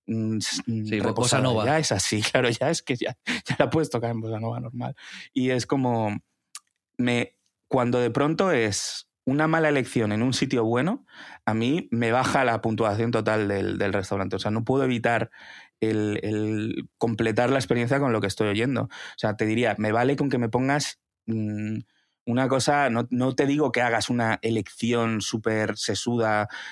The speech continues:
Speaker 1: del, de la música que estás poniendo, pero coño, pon, no sé, jazz, ¿sabes? Ponme algo que no me, que no me saque de la movida, ¿sabes? Pero que me estés poniendo como,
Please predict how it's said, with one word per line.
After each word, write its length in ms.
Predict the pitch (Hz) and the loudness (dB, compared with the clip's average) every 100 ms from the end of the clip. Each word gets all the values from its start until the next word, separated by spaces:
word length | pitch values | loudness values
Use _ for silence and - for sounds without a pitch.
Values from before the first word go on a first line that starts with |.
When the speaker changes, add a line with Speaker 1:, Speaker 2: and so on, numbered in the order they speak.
| - | -8
Speaker 1:
del, 520 | 110 113 107 107 107 | -2 0 0 0 0
de 100 | 104 | 0
la 100 | 107 | 0
música 260 | 104 107 110 | 0 0 -2
que 40 | |
estás 180 | 104 98 | -2 -6
poniendo, 280 | - 104 139 | -6 -4 -2
pero 200 | 104 90 | -4 -10
coño, 220 | - 110 | -8 -6
pon, 420 | 101 98 104 101 - _ _ _ | -4 -4 -4 -6 -14 _ _ _
no 100 | - | -10
sé, 160 | - 113 | -6 -2
jazz, 360 | 104 131 - - | 0 0 -2 -6
¿sabes? 340 | - 123 196 - _ - | -2 -2 -4 -10 _ -8
Ponme 300 | 101 104 110 | -4 -2 0
algo 300 | 110 113 113 | 0 0 0
que 80 | 110 | -2
no 100 | 110 | -2
me, 460 | 113 113 110 110 - - _ _ _ _ - _ _ _ | -2 -2 -2 -4 -10 -20 _ _ _ _ -14 _ _ _
que 100 | 101 | -6
no 100 | 95 | -4
me 560 | 101 104 107 110 107 107 | -4 -2 -2 -2 -2 -4
saque 380 | - 120 120 113 | 0 0 2 2
de 100 | 110 | 2
la 100 | 104 | 0
movida, 420 | 98 120 156 104 | 0 2 2 0
¿sabes? 260 | 147 156 117 | 2 0 0
Pero 200 | 104 98 | -2 0
que 80 | 98 | -2
me 100 | 95 | -4
estés 200 | - 98 | -6 -4
poniendo 400 | 113 107 107 110 | -2 -2 -2 -2
como, 600 | 107 110 107 104 104 | -2 0 -2 -2 -4